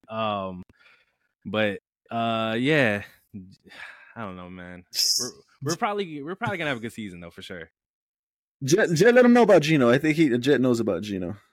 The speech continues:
Speaker 2: himself. He's got some experience with Gino.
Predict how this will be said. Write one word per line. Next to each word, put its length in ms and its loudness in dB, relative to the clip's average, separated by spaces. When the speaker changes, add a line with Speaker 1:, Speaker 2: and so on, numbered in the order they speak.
Speaker 2:
himself. 420 -6
He's 160 -6
got 200 -2
some 320 -10
experience 500 2
with 80 -2
Gino. 380 -2